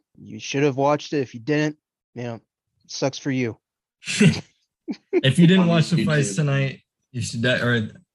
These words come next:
Speaker 2: on U F C two sixty-six, you should definitely check out the highlights of the Volkanovski Ortega fight. Um, really, the only other highlights I suggest checking out are the Marlon Moraes Merab fight,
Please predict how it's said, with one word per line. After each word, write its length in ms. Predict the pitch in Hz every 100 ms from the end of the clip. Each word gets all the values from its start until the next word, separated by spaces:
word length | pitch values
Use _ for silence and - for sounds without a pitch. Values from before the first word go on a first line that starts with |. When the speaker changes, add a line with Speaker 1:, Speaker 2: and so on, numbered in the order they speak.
| _
Speaker 2:
on 280 | 127 123 113
U 140 | 120 135
F 80 | 127
C 200 | 147 120
two 180 | -
sixty-six, 720 | 127 127 110 - - 113 110 -
you 60 |
should 160 | 104 113
definitely 360 | 131 131 131 120
check 240 | 131 113
out 140 | 110
the 100 | 104
highlights 480 | 113 120 117 117 98
of 120 | 113
the 80 | 101
Volkanovski 540 | 113 107 117 110 - 107
Ortega 380 | 101 143 135 135
fight. 420 | - 135 127 120 _ _ _ _ _ -
Um, 640 | 110 110 110 107 104 98 104 _ _ _ _ -
really, 480 | 113 135 143 156 151
the 80 | 135
only 220 | 135 135
other 180 | 131 127
highlights 460 | 123 127 135 131
I 80 | 131
suggest 420 | 113 120 117 113
checking 300 | - 120 113
out 200 | 113 117
are 60 | 113
the 80 | 107
Marlon 340 | 107 113 110
Moraes 420 | 110 110 107 101 -
Merab 380 | 104 104 101
fight, 320 | - 104 98